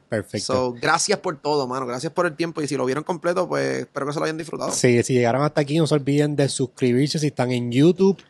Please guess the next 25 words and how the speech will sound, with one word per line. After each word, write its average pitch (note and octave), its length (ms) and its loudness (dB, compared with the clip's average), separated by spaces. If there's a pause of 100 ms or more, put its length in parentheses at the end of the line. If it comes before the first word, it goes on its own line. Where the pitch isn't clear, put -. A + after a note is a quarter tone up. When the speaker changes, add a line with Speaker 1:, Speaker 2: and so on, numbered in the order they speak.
(220)
Speaker 1:
Acuérdense A#2+ 300 0
que C#3 60 0
también C3 200 0
estamos C3 240 0
en C3 80 0
formato B2+ 560 -2
audio D3 420 4
en B2+ 120 -4
Spotify C3 640 -2
y C#3+ 180 -8
en C3+ 100 -4
Apple B2 280 -2
Podcast. - 400 -2
Si C#3+ 60 -4
está A2+ 160 -6
en G#2 80 -6
el G2+ 120 -8
gym, C3+ 260 -2
si A#2 60 -8
está G#2 160 -6
corriendo, B2+ 580 -2
si A#2+ 120 -14
está - 180 -12
guiando, A#2 540 -4
definitivamente A2 880 -8